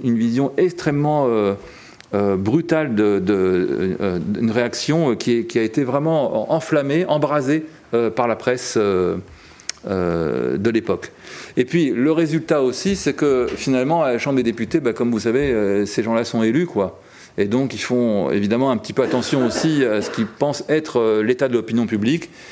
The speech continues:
Et ce qui va se faire, c'est qu'entre l'idée qu'on a une crise de la répression et que les, les politiques doivent taper, devraient taper de plus en plus fort sur, euh, la criminalité, l'affaire Soleillant et la question des apaches qui inquiètent tant, euh,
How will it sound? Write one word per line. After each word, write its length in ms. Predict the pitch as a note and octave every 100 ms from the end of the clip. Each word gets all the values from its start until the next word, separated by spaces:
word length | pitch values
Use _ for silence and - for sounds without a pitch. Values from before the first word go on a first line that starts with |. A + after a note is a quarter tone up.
| - -
Et 60 | A2
ce 80 |
qui 80 | -
va 120 | C#3
se 100 | C3+
faire, 220 | - C#3+ C3+
c'est 140 | B2
qu'entre 520 | A#2+ - D3+ D#3 D3+
l'idée 360 | C#3 C3 C#3+ -
qu'on 280 | - A#2 A#2
a 40 |
une 120 | A#2
crise 200 | - C#3+
de 60 | A#2+
la 60 |
répression 520 | A2+ A2 A2+ - B2 A#2 - - - -
et 100 | G#2+
que 120 | B2
les, 400 | B2+ A#2 G#2+ G2+
les 100 | G#2
politiques 360 | B2 A2 - A2+
doivent 160 | G#2+
taper, 260 | - A2 -
devraient 360 | G2+ A#2 A2+ B2
taper 260 | A#2 C3+
de 100 | A#2
plus 200 | F#2+ A2
en 80 | A#2+
plus 140 | A2
fort 460 | A2+ C#3+ B2+ G2 - - - - -
sur, 400 | - - B2 C#3+ A2
euh, 580 | G#2+ G2 F#2+ F#2+ F2+
la 120 | F2+ A2
criminalité, 760 | B2+ A#2+ A#2 A2 B2 A#2 A2 - - - - - -
l'affaire 440 | A#2+ C3+ D#3 C#3
Soleillant 640 | - C3 B2+ B2+ A#2+ G#2+ - -
et 80 | B2
la 80 | B2
question 340 | B2+ A2+ C#3
des 160 | A#2+ A2
apaches 320 | G#2+ A#2+ A2+
qui 120 | -
inquiètent 500 | G#2 G2+ A2 G#2+ F#2+
tant, 320 | B2 A#2+ G#2+
euh, 120 | F2+